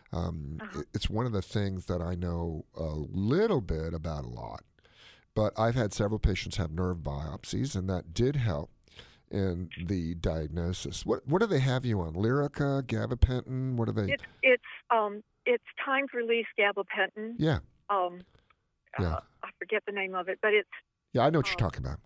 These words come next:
Speaker 1: Yeah,
Speaker 2: yeah.
Speaker 1: gabapentin is a seizure medication
Speaker 2: Right.
Speaker 1: that, um, helps to calm nerves down. Is it working well, or it
Speaker 2: It's
Speaker 1: doesn't s-
Speaker 2: working. It is working.
Speaker 1: Good.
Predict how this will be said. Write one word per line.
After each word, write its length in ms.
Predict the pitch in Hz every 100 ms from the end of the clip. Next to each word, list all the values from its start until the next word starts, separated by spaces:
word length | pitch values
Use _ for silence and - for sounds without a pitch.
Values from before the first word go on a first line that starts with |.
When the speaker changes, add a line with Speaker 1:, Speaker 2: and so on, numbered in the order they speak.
| -
Speaker 1:
Yeah, 80 | 71
Speaker 2:
yeah. 60 | 80
Speaker 1:
gabapentin 680 | 123 143 - 156 135 117
is 160 | 110 -
a 40 | 87
seizure 400 | - 196 180 92
medication 680 | 85 78 - - - - - _ _ _ _ _ 180
Speaker 2:
Right. 280 | 170 160 - - - -
Speaker 1:
that, 440 | 107 104 101 92 - -
um, 260 | 98 92 87
helps 300 | 113 - -
to 80 |
calm 320 | - 107 90 92
nerves 300 | 107 120 117
down. 280 | 82 73
Is 140 | 110 110
it 120 | -
working 480 | 113 - 165 156 143
well, 300 | 135 147 185
or 140 | 156 104
it 60 | 494
Speaker 2:
It's 60 |
Speaker 1:
doesn't 180 | 123 117
s- 40 | 466
Speaker 2:
working. 440 | 539 - 339 330 _ _ _ _ -
It 120 | 226
is 120 | 269 -
working. 380 | 247 233 - 170
Speaker 1:
Good. 260 | 113 -